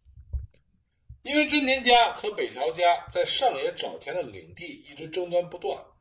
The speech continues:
所以丰臣秀吉最后做出了调停，明湖道城归真田家，沼田城归北条家。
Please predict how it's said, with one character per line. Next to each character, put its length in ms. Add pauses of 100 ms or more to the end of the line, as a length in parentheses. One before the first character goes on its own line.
(320)
所 140
以 20
丰 180
臣 140
秀 140
吉 160
最 180
后 140
做 180
出 140
了 80
调 320
停， 280 (720)
明 260
湖 200
道 120
城 440
归 180
真 240
田 220
家， 420
沼 160
田 180
城 280
归 180
北 180
条 240
家。 200